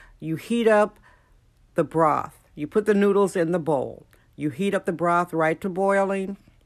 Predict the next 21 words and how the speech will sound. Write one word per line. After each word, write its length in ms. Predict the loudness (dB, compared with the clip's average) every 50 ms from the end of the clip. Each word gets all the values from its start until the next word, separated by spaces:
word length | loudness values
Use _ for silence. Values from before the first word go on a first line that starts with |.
| _ _ _ _ _ -20 -20 _ _
Then 140 | -2 0 0
you 80 | 0
pour 280 | 0 0 0 2 4 4
it 60 | 4
over 160 | 4 2 2
the 120 | 0 0 0
noodles. 380 | 0 0 0 0 -2 -4 -2
That's 200 | 0 0 0 0
how 80 | 0 -2
you 120 | 0 0
do 100 | 0 -2
it. 120 | -2 -2 -2
You 60 | -2
don't, 240 | 0 0 0 -2 -4 -8 -16 -20 -20 _ _ _ _ -8
when 200 | -4 -2 -2 0
you 80 | 0 -2
do 160 | -2 -2 -2
the 120 | -2 -2
takeout, 400 | -2 -4 -2 0 0 0 0 0
you 60 | -2
don't 280 | -2 0 0 -2 -2